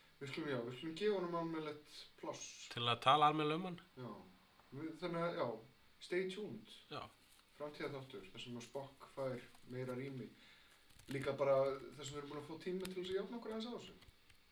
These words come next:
Speaker 2: Akkúrat. En hefst nú Doctor Who special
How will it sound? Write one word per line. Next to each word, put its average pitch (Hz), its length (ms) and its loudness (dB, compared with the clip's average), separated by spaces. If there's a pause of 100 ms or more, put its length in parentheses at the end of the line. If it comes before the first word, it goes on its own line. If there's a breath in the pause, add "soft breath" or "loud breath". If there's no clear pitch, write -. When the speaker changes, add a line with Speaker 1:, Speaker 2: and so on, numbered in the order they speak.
(800)
Speaker 2:
Akkúrat. 82 520 -8 (600)
En 101 120 -4
hefst 131 340 4
nú 123 140 0 (500 soft breath)
Doctor 139 340 4
Who 160 200 6
special 104 520 6